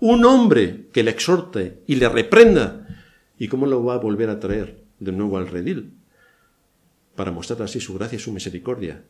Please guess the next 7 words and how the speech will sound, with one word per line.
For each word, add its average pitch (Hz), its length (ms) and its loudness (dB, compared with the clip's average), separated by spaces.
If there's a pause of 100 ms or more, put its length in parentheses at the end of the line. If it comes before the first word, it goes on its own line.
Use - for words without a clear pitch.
(400)
evidenciando 92 920 -8 (440)
nuevamente 95 760 -8 (460)
que 92 120 -8
donde 87 240 -10
el 82 60 -14
pecado 107 460 -10
abundó, 95 580 -8